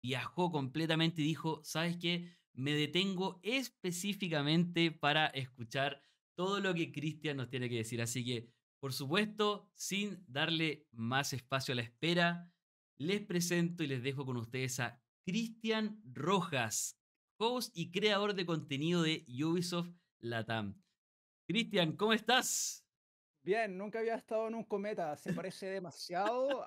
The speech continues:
Speaker 2: a mi pieza, pero es una experiencia diferente. ¿Cómo,
Speaker 1: <laughs>
Speaker 2: cómo estás tú, estimado Charlie?
Speaker 1: Con
Speaker 2: ¿Cómo está la
Speaker 1: harto,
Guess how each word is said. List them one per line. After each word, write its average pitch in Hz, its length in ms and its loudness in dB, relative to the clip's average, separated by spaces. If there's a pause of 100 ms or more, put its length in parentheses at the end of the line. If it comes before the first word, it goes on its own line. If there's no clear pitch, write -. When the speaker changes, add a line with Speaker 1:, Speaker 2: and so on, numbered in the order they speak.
Speaker 2:
a 196 120 -4
mi 202 160 -8
pieza, 254 680 0 (680)
pero 185 260 0
es - 40 4
una 214 320 0
experiencia 196 640 -4
diferente. 185 720 -4 (560)
¿Cómo, 262 160 2
Speaker 1:
<laughs> 247 260 0
Speaker 2:
cómo 339 60 2
estás 320 400 -4
tú, 359 240 -2
estimado 269 600 -2 (360)
Charlie? 302 260 0
Speaker 1:
Con 156 100 2
Speaker 2:
¿Cómo 180 200 4
está 190 140 4
la 269 60 4
Speaker 1:
harto, - 120 -6